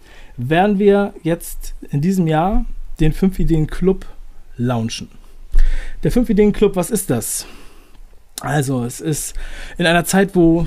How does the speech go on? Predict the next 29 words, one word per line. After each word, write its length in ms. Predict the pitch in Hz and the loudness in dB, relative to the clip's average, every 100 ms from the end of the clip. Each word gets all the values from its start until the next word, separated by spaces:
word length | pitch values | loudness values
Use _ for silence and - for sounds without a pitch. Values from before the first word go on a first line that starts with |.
| - | -2
wo 120 | 156 | 2
wir 100 | 156 | 2
so 120 | 147 | 2
viele 600 | 175 - 165 165 156 151 139 - | -2 0 4 6 6 4 0 -6
Akademien 640 | 151 - 160 160 185 170 156 | -4 -2 0 2 2 4 4
und 380 | 151 - - - | 4 0 -6 -10
Universitäten 960 | 185 185 165 165 156 156 196 202 180 139 | -6 0 2 2 0 2 2 2 -2 -2
haben 280 | 151 151 156 | 0 -2 -4
online 500 | 165 165 151 147 143 | -2 -2 0 0 0
und 80 | |
man 120 | 139 143 | 0 -2
sich 140 | 135 | -4
da 100 | 151 | -4
überall 380 | 147 139 139 135 - - - - | -4 -2 -2 -4 -10 -20 -10 -2
belehren 460 | 131 151 170 165 | 2 2 2 -2
kann, 220 | - 151 | -2 0
haben 200 | 139 147 143 | 2 0 2
wir 100 | 190 | 0
uns 120 | 185 | 0
gedacht, 320 | 143 156 - | -2 -4 -2
wir 340 | 139 156 156 151 - - - | 0 0 0 -4 -12 -10 -4
machen 200 | 135 139 | -2 -2
keine 220 | 139 143 | -2 -2
Akademie, 440 | 139 135 123 131 | -4 -4 -2 -2
sondern 180 | 127 120 | -4 -4
wir 80 | 120 | -4
machen 220 | 123 113 | -4 -6
einen 340 | 107 110 107 - - - - | -8 -8 -10 -12 -18 -14 -6
Club. 400 | - 160 226 | 2 4 2